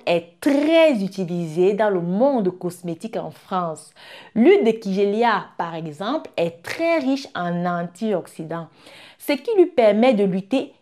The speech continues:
efficacement contre les signes de vieillissement et contre les effets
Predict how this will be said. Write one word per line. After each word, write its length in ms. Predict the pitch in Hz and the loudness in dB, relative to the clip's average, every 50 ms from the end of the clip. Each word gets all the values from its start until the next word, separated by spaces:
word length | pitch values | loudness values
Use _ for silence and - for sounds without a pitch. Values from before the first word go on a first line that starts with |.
| _ _ _ _ - | _ _ _ _ 2
efficacement 840 | 277 277 269 247 - - 220 - 247 226 226 - 233 220 226 247 262 | 4 4 4 4 2 -4 -4 0 0 0 2 2 2 2 2 2 2
contre 420 | 262 - 370 381 349 277 269 - 220 | 2 4 4 4 4 4 0 0 -2
les 160 | 196 175 180 | 0 0 -2
signes 340 | 175 - - 269 254 226 175 | -4 -6 -4 -2 0 0 0
de 100 | 156 165 | -2 -2
vieillissement 1040 | 160 147 147 170 277 349 320 262 214 - - 185 160 160 165 165 165 180 214 269 339 - - - - - - _ _ | -4 -4 0 2 4 6 6 4 4 0 -4 -6 -6 -6 -8 -8 -6 -6 -6 -8 -10 -12 -18 -20 -20 -20 -20 _ _
et 220 | - 247 247 247 - | 2 2 2 2 2
contre 360 | - 403 427 403 392 - 311 | 2 4 4 4 2 2 2
les 300 | 247 208 190 180 165 214 | 4 4 2 2 2 2
effets 480 | 214 208 - - 349 339 294 220 180 | 2 2 2 2 4 4 4 4 0